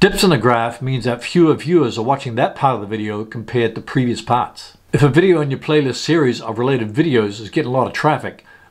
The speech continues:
move that video to the front of your playlist. This will motivate viewers to continue watching more of your videos in the playlist. Step ten, repeat the steps one to nine so you can rank for highly competitive keywords. Your ultimate goal is to dominate the rankings for all your related keyword phrases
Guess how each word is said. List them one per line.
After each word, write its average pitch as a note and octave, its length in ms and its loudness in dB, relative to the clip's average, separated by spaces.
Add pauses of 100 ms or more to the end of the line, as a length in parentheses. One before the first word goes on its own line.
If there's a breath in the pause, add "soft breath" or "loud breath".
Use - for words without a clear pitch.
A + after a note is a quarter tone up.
move D3 240 2
that C#3+ 240 0
video A2 320 0
to A2 180 -6
the G2+ 60 -8
front C3 400 -2
of A2 100 -6
your G#2+ 80 -6
playlist. - 600 -6 (200)
This - 160 0
will D#3 80 2
motivate C#3 480 2
viewers C3 360 2
to - 120 -12
continue B2+ 480 -4
watching A#2 300 -2
more A#2+ 200 0
of G2+ 80 -2
your A2 120 -2
videos A#2+ 420 0
in A#2 80 -10
the G#2 80 -6
playlist. - 640 -8
Step - 260 2
ten, D#3 480 2
repeat F3 360 -2
the C3 60 -10
steps - 400 -2
one D3 240 2
to C3+ 80 -8
nine B2 460 -2
so - 160 -8
you C3 140 -2
can B2 100 -8
rank B2+ 400 -2
for A#2 140 -4
highly B2+ 220 -2
competitive G#2 520 -10
keywords. - 680 -8
Your D3 140 6
ultimate E3+ 400 4
goal C#3 320 4
is B2 140 -10
to C#3+ 80 0
dominate D#3 400 0
the A#2 80 -8
rankings C3+ 500 -4
for - 140 -10
all D3 180 2
your C3 100 2
related D#3 360 2
keyword B2 280 0
phrases G#2 560 -4